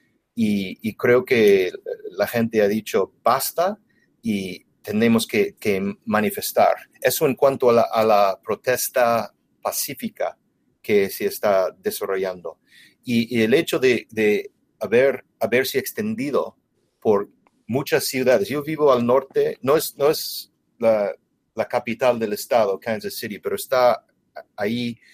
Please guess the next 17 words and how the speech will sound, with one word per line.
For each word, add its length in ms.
en 160
la 100
línea 380
entre 320
estados 680
de 160
Kansas 420
y 60
Missouri. 500
Es 160
una 260
ciudad 440
de 200
tres 280
millones 300
de 60
personas. 640